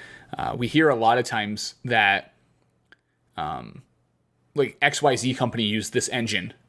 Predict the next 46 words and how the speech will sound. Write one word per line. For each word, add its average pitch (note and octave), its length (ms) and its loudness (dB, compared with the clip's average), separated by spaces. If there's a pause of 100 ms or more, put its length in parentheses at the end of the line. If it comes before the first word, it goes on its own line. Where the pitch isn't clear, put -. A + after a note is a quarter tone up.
and C#3 120 2
it's A#2+ 100 0
a A#2 40 -2
super C#3 260 4
powerful C3 400 4
engine, A#2 260 -2
but A2+ 80 2
it A2+ 100 2
wasn't, C3 420 2 (380)
the - 120 -2
engine D#3 320 4
wasn't B2+ 420 2
built A#2+ 360 -2
with G#2+ 220 -2 (220)
the C3 160 -2
type C3 220 4
of A2+ 120 -6
game A#2 200 0
they A#2+ 100 6
were A2 100 4
making A2 320 -2
in G2+ 120 -4
mind, G#2 500 -2 (260)
and C3 100 -2
it A2+ 60 -2
took D3 180 2
them C3 120 2
a A2 60 2
lot A2+ 220 4
of G#2+ 60 -2
time A2+ 320 0
and G#2+ 80 -4
effort, - 420 -2
you C#3 120 2
know, G#2+ 120 2
to A#2+ 80 4
go A2+ 220 2
in G#2+ 140 2
and G2 180 -4
build G#2+ 300 0 (220)
plugins A2+ 440 2
into A2 220 -4
that G#2 140 4
engine G#2 340 -2 (280)
and A#2+ 120 2
whatnot. E2 360 -2